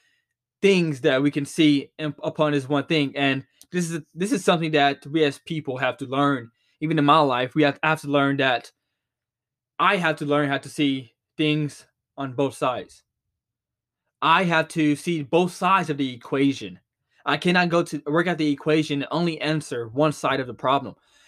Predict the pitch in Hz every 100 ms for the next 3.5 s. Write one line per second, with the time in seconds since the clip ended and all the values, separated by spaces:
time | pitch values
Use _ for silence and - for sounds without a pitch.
0 | _ - 196 202 175 135 156 147 - 156
1 | 151 147 147 143 - - 165 190 196 190
2 | 156 131 147 135 131 127 160 196 196 165
3 | 139 131 135 117